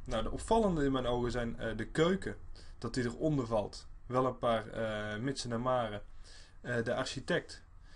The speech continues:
ehm, als hij ook helpt bij het begeleiden van de verbouwing. En, ehm, nou ja, ook deels, eh, losse elementen, althans los. Het zit wel aan het huis vast, maar ja, toch een beetje discutabel.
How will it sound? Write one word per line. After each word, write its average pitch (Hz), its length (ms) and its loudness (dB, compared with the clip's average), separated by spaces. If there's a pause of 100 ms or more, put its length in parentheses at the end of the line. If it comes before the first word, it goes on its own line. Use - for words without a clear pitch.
(320)
ehm, 113 520 0 (200)
als 127 220 0
hij 127 100 -2
ook 127 160 -2
helpt 131 480 2
bij 117 340 4
het 113 140 -6
begeleiden 135 460 4
van 117 140 -4
de 110 60 -2
verbouwing. 101 520 0 (800)
En, 127 300 -2
ehm, 110 680 2 (400)
nou 185 180 4
ja, 135 120 8
ook 135 280 4 (680)
deels, 147 560 4
eh, 131 280 2
losse 151 300 2
elementen, 135 560 4
althans 113 380 -4
los. 135 260 -2
Het 117 200 -10
zit 135 140 -2
wel 120 140 -2
aan 120 80 0
het 117 80 -8
huis 110 260 0
vast, - 340 -2
maar 120 380 -4
ja, 131 280 -2 (540)
toch 143 160 2
een 139 80 2
beetje 131 240 2
discutabel. 160 760 4